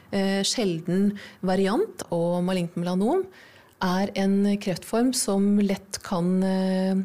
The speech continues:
spre kreftceller, enten via blodet eller lymfebane for eksempel, til andre steder i kroppen. Og da anser vi den for å være ukurerbar i dag. Vi klarer ikke få kreftsykdommen helt bort, og, og pasienten er frisk erklært.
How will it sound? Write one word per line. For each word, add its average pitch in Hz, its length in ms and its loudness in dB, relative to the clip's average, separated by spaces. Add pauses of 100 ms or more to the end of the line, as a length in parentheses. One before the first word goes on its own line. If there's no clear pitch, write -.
(160)
spre 180 540 0
kreftceller, 190 640 -2
enten 190 300 -2
via 170 220 0
blodet 175 500 0
eller 170 140 2
lymfebane 165 680 -2
for 175 100 -4
eksempel, 175 380 -4
til - 120 -10
andre 170 260 2
steder 165 240 -2
i - 20 -6
kroppen. 190 360 -2 (300)
Og 185 80 2
da 196 180 0
anser 170 560 -2
vi 247 200 0
den 180 220 0
for 180 180 -4
å 196 60 2
være 175 260 -2
ukurerbar 170 960 -2 (400)
i 185 80 0
dag. 156 240 -4 (540)
Vi 185 80 -4
klarer 180 560 -2
ikke 175 220 -4
få 185 500 -2 (320)
kreftsykdommen 190 640 -2
helt 190 400 -2
bort, 240 380 -4
og, 180 440 -2
og 175 220 -2
pasienten 175 480 -4
er 180 80 -4
frisk - 380 -4
erklært. 156 580 -6